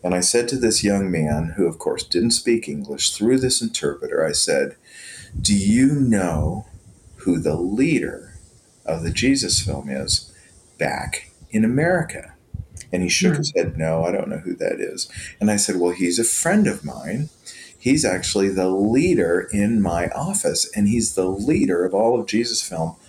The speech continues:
Speaker 1: all over the world." And he smiled.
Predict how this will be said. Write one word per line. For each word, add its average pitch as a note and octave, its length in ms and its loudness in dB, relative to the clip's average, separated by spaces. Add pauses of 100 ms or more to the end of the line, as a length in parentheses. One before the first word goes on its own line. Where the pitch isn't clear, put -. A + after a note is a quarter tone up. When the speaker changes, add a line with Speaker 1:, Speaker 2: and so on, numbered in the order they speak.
(280)
Speaker 1:
all G#2+ 260 4
over G2 160 0
the F2 100 0
world." E2+ 640 0 (600)
And F#2+ 100 -4
he C3+ 120 2
smiled. D2 800 -2